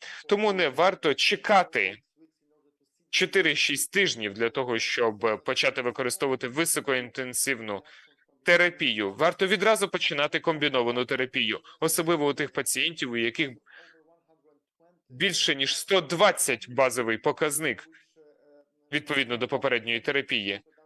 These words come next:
Тобто навіть зменшення на п'ятдесят відсотків за допомогою інтенсивної статинотерапії, цього буде недостатньо для досягнення цільового показника Л П Н Щ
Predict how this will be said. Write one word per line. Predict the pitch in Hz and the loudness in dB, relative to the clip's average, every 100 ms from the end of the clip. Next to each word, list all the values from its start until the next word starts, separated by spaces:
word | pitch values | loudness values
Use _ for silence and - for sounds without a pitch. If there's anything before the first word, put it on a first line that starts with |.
| _ - | _ -4
Тобто | 180 - 151 | -2 0 0
навіть | 151 156 135 | 0 0 0
зменшення | 123 139 139 - 135 | -2 -2 0 -2 -2
на | 127 | -2
п'ятдесят | 135 151 135 143 147 131 123 | -2 -4 -2 0 2 0 0
відсотків | 123 - 202 208 - 127 | -4 -2 0 0 -2 -6
за | 123 | -2
допомогою | 120 131 127 131 120 | -4 -2 -2 0 -2
інтенсивної | 131 127 151 127 113 | -2 -4 -2 -2 -2
статинотерапії, | - 127 135 120 113 120 117 185 175 | -4 -6 -4 -4 -2 -2 -2 -2 -2
цього | 127 165 165 | 0 -2 0
буде | 165 170 | 0 0
недостатньо | 190 185 190 - 185 151 | 0 0 0 2 0 0
для | 123 123 | -4 -2
досягнення | 117 - 131 131 127 | 0 0 0 0 -2
цільового | 123 143 139 127 | -2 0 2 0
показника | 123 117 113 123 - 127 | -2 -2 -4 -4 0 2
Л | 117 | 2
П | 131 | 0
Н | 120 | 0
Щ | - 151 | 2 0